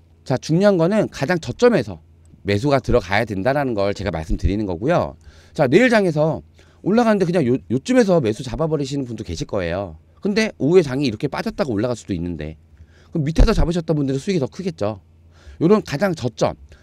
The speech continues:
지지권을 받쳐주는 곳에서 안전하게 매수가 들어가-, 가야 된다라는 걸 제가 말씀을 드리는 거고요. 주가라는 게 변동성은 항상 있습니다. 아무래도 이제 투자 경고 해제가 바로 코앞이기 때문에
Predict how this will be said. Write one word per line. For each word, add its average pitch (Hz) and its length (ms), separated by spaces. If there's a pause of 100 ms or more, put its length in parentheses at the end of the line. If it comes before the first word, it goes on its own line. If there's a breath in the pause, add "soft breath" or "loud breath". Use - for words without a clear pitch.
지지권을 185 420
받쳐주는 147 440
곳에서 120 400
안전하게 165 420
매수가 101 260
들어가-, 101 340 (100)
가야 104 260
된다라는 123 440
걸 107 100
제가 90 120
말씀을 82 300
드리는 98 280
거고요. 90 500 (300 loud breath)
주가라는 220 420
게 180 100
변동성은 185 540
항상 180 260
있습니다. 101 600 (1120 loud breath)
아무래도 175 440
이제 131 160
투자 233 240
경고 190 260
해제가 170 220
바로 107 160
코앞이기 202 380
때문에 123 520